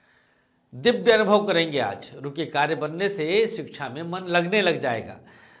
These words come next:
दोपहर के बाद स्वास्थ्य की वजह से कुछ शिक्षा प्रभावित होगी, रात आते आते रेस्ट करना पड़ेगा। व्यापार अच्छा चलेगा, बिजनेस में आज out of turn promotion,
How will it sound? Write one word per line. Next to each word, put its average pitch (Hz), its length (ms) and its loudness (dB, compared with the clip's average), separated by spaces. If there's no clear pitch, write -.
दोपहर 208 420 6
के 233 100 4
बाद 202 360 10
स्वास्थ्य 208 600 6
की 214 160 -8
वजह 202 240 2
से 196 180 -4
कुछ 202 200 -10
शिक्षा 170 320 -6
प्रभावित 120 540 -8
होगी, 147 220 -8
रात 165 360 2
आते 147 280 -2
आते 143 320 -4
रेस्ट 147 320 -6
करना 104 280 -14
पड़ेगा। 98 420 -20
व्यापार 151 420 4
अच्छा 170 240 0
चलेगा, 165 380 -2
बिजनेस 156 420 -8
में 156 120 -10
आज 151 380 -4
out 151 340 -4
of 147 160 -2
turn 165 240 0
promotion, 139 440 -10